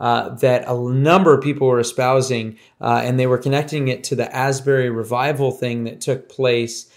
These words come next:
And, uh, even Sean Foyt over there, where is he from? Oh, he, that's right. He's from Bethel. But isn't he on the front of the T P U S A Faith page? Oh, yeah, he is.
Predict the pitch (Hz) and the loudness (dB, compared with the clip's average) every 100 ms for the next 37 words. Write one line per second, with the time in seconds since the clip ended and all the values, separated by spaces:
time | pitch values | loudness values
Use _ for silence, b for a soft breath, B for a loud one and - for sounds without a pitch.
0 | b b 127 127 123 123 120 120 - 123 | b b -6 -2 -2 -2 -6 -8 -10 -6
1 | 127 143 143 135 139 127 123 - 147 160 | -4 -2 -2 -2 -2 -4 -4 0 2 2
2 | 143 147 143 156 175 175 b - 185 214 | 0 0 0 0 -2 -6 b -2 2 2
3 | 220 208 - 156 160 151 135 135 123 127 | 0 -8 -8 -6 -4 -4 -4 -6 -6 -6
4 | - 123 127 143 - 110 110 B B 151 | -6 -4 -2 -2 -2 -4 -4 B B 0
5 | 170 180 277 277 240 220 151 - 147 160 | 0 -2 -4 -4 -2 -2 -4 -8 -4 -4
6 | 196 - 143 143 131 135 - 156 - 165 | -4 -4 0 0 0 -6 -6 -10 -8 -8
7 | 143 143 147 139 147 143 - 117 165 - | -4 -2 -4 -2 -2 -2 -6 -4 -4 -6
8 | - 196 196 196 139 143 143 135 135 135 | 0 4 4 4 -2 -2 -2 -2 -4 -2
9 | 139 123 117 | 0 -2 -4